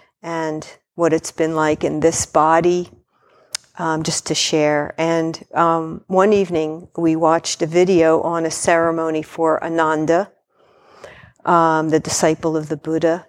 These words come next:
You might remember that Mahapajapati, the mother of the Buddha,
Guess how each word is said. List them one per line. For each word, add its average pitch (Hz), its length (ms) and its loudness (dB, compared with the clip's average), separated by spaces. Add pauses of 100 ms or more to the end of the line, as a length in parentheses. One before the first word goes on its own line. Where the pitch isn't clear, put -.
You 165 100 -10
might 151 220 -6
remember 156 680 -4
that 156 300 0 (600)
Mahapajapati, 165 1300 0
the 165 80 0
mother 170 380 2
of 156 100 -4
the 160 80 -4
Buddha, 156 500 -2